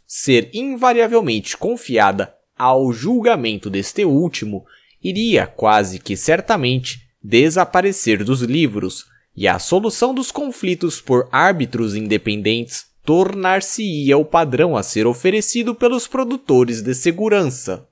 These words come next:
Ainda mais importante, para atrair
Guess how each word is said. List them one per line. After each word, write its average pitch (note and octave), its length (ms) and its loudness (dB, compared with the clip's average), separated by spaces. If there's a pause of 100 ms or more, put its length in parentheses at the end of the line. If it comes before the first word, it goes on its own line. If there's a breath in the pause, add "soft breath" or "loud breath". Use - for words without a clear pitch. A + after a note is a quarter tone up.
(580)
Ainda G#2 520 2
mais F#2+ 280 -2
importante, A2 800 -2 (140)
para A2 280 6
atrair B2+ 480 2